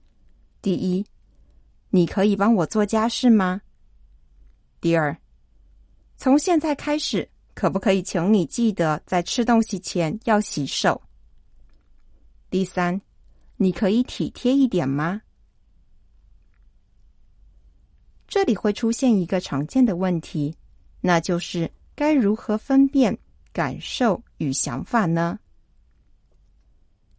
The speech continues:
感受只要用几个字就可以简单又清晰地表达。例如，我感到悲伤，我很担心，我觉得很兴奋，我很开心，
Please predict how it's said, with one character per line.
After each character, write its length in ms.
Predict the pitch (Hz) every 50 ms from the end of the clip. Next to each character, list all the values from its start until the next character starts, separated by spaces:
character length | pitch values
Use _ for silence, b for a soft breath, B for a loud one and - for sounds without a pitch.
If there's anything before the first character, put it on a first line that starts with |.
| _ _ _ _ _ _
感 200 | - 220 220 226
受 240 | 240 - 339 330 302 277
只 240 | - - - 156
要 120 | 160 175 175
用 200 | 190 196 196 202
几 180 | - - 160 143
个 140 | - - -
字 320 | - - - 180 165 - _ _ _ -
就 160 | - 175 160
可 200 | 156 - - 175
以 160 | 156 156 160
简 320 | 165 - - 180 147 135 117 _
单 260 | - 175 170 180 196 202
又 100 | 190 165
清 300 | - - - - 233 240 240
晰 200 | - - 247 247
地 120 | 226 175
表 280 | - - 143 139 123 - _
达。 320 | - 135 139 143 139 160 _ _ _ - _ _ _ _ _ _ _ _ _ _ _ _ _ -
例 200 | 190 185 185 170
如， 320 | 156 160 147 147 147 165 - - _ _ _ _ _ _ _ _ _ _ _ _ _
我 100 | - 277
感 200 | 285 - 233 175
到 140 | 147 160 160
悲 240 | - - 170 170 180
伤， 380 | 180 - - 185 175 175 190 - _ _ _ _ _ - _ _ _ _ _ _ _
我 180 | - - 170 180
很 200 | - - 139 -
担 200 | - 165 180 185
心， 380 | 202 - - - 190 180 190 202 _ _ _ - - _ _ _ _ _ - -
我 100 | - 180
觉 260 | 175 - - 180 175 202
得 120 | 277 285
很 200 | - - 165 - -
兴 280 | - - 220 214 233 233
奋， 280 | - - 240 185 - - _ _ _ _ _ _ _ - _ -
我 180 | - 165 165
很 200 | - - - 190 - -
开 260 | - - 202 208 220
心， 360 | 214 - - 220 220 226 247